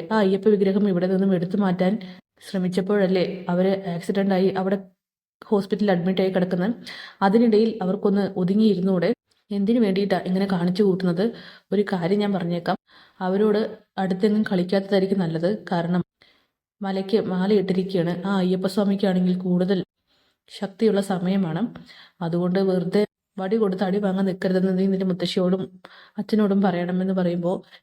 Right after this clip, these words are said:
"എൻ്റെ അച്ഛനും മുത്തശ്ശിയും ഇപ്പോഴും എനിക്ക് വേണ്ടിയിട്ടാണ് ജീവിക്കുന്നത്,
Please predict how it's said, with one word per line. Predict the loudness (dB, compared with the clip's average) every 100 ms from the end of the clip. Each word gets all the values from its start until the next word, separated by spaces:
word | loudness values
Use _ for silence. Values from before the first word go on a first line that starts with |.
| -6
"എൻ്റെ | -2 0
അച്ഛനും | 0 0 0
മുത്തശ്ശിയും | 0 0 -2 -2 -2 -4
ഇപ്പോഴും | -2 0 2 0 -12 -20 _ -2
എനിക്ക് | -2 2 4
വേണ്ടിയിട്ടാണ് | 4 4 2 2
ജീവിക്കുന്നത്, | 2 2 2 0 0